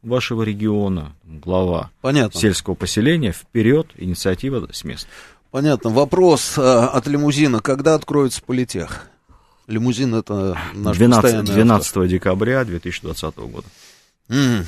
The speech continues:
Speaker 1: Через триста шестьдесят четыре дня.
Speaker 2: Мгм. Так, лимузин ответ получил.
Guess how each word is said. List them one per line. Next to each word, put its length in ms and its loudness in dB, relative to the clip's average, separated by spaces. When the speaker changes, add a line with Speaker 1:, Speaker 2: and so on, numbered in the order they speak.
Speaker 1:
Через 240 -4
триста 300 -6
шестьдесят 380 -8
четыре 300 -14
дня. 180 -16
Speaker 2:
Мгм. 340 -4
Так, 240 -6
лимузин 440 -2
ответ 260 -4
получил. 480 -10